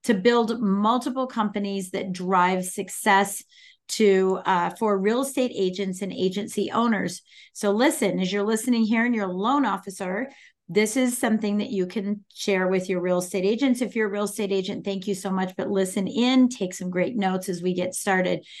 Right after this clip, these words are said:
And one other thing I wanna say is that, um, make sure you're subscribing to our YouTube channel so that you can see and hear us, and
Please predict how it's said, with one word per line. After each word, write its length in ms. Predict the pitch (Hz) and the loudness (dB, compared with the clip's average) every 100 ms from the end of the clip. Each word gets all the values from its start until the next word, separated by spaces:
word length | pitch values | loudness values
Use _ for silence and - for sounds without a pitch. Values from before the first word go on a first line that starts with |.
| - - 269 | -20 -6 2
And 340 | 311 294 220 | 6 6 4
one 300 | 208 285 294 269 | 4 2 2 2
other 220 | 254 254 | 0 0
thing 280 | 254 233 220 | -2 -2 -2
I 120 | 202 | -4
wanna 240 | 202 190 | -4 -6
say 340 | 185 247 240 247 | -4 -2 0 -2
is 480 | - 214 202 190 | 0 2 2 0
that, 380 | 202 196 190 185 - | 2 2 2 0 0
um, 500 | 190 180 180 185 180 _ _ _ _ _ _ | 0 0 0 -4 -6 _ _ _ _ _ _
make 180 | 214 226 | -4 -2
sure 180 | - 269 | -2 0
you're 160 | 233 226 | 0 -2
subscribing 600 | 220 190 - 190 196 185 | -4 -6 -2 0 0 -2
to 80 | |
our 120 | 175 175 | -4 -4
YouTube 520 | 180 269 - 269 226 | 0 0 0 -4 -2
channel 400 | 269 240 240 233 | 0 0 2 0
so 180 | - 190 | -2 -4
that 220 | 185 190 | -4 -4
you 120 | 185 | -6
can 360 | 185 185 175 180 | -4 -4 -2 -4
see 500 | - - 285 285 - | -4 2 4 4 2
and 260 | 240 240 | 2 2
hear 300 | 226 180 170 | 0 -2 0
us, 320 | 160 175 190 - - - - - | 0 -2 -4 -12 -18 -20 -20 -4
and 300 | 202 208 180 | 2 2 2